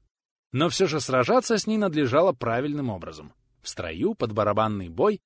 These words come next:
с развёрнутыми знамёнами. «Может, тогда желаете чего? Самоварчик там или ещё что?»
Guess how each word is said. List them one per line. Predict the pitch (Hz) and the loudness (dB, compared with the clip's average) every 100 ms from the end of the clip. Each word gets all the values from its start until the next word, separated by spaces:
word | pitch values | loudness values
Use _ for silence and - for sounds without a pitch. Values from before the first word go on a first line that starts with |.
| _ | _
с | - | -6
развёрнутыми | 123 107 98 170 190 170 165 | -2 -2 0 0 0 -2 -2
знамёнами. | 151 127 113 92 85 76 - _ _ _ _ _ _ _ _ _ - | -4 -4 -6 -8 -12 -16 -20 _ _ _ _ _ _ _ _ _ -2
«Может, | 131 143 - | 2 2 2
тогда | - 139 139 151 | 4 6 6 6
желаете | 131 127 147 226 233 | 6 6 4 4 -2
чего? | - 107 82 _ _ | -2 -4 -6 _ _
Самоварчик | - 151 135 113 107 185 - 202 | -6 0 2 4 2 0 -2 -2
там | 226 196 | 0 0
или | 117 | 0
ещё | 101 196 - 196 | -2 -2 0 -2
что?» | - 233 | 0 -2